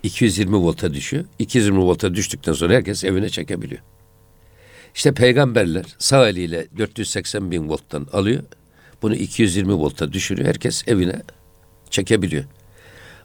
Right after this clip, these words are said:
Ama öyle insanlar var ki iki yüz yirmi voltu da kullanamıyorlar. Mesela tıraş makinesi, işte şu cep telefonları. Onlar da bir uf-,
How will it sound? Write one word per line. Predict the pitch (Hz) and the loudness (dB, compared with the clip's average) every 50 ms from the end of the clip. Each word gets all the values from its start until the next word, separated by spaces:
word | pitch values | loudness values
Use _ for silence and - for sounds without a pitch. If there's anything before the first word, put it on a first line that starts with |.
| - | 0
Ama | - 143 151 143 139 139 | 2 4 6 4 4 6
öyle | 151 143 147 156 156 147 | 4 6 6 6 4 4
insanlar | 131 113 - 135 127 131 135 135 | 2 2 2 0 2 2 2 2
var | 135 180 170 139 | 2 0 -4 -4
ki | 110 120 | -4 -4
iki | 101 - - 131 | -6 -2 -2 -2
yüz | 113 104 | 0 0
yirmi | 120 113 113 117 | 0 0 0 2
voltu | 113 113 104 - 123 101 | 2 2 0 0 0 0
da | 110 98 | 0 0
kullanamıyorlar. | 78 85 82 78 80 76 76 73 69 71 67 69 73 | 0 -2 -2 -2 -2 -2 -2 -2 -2 -2 -2 -2 -2
Mesela | 85 82 - 95 85 80 | -4 -4 -2 0 0 -2
tıraş | - - 98 98 90 - - | -2 0 0 0 0 0 -2
makinesi, | 85 80 - - 80 80 73 - - 76 | -6 -8 -6 -6 -4 -4 -4 -4 -4 -8
işte | 76 - - 82 80 | -8 -6 -6 -6 -6
şu | 73 78 | -6 -4
cep | 71 95 85 - - | -2 -2 -4 -2 -2
telefonları. | - 87 82 76 80 76 76 76 76 76 76 - - - _ _ _ _ _ - - - - - - - - - - - | -2 -2 0 0 -2 -2 0 0 -2 -2 -2 -6 -10 -20 _ _ _ _ _ -20 -20 -20 -20 -20 -20 -20 -20 -14 -4 0
Onlar | 98 95 107 117 113 120 | 2 6 6 4 4 4
da | 101 71 | -4 -2
bir | - 107 | -4 -8
uf-, | - 85 | -8 -8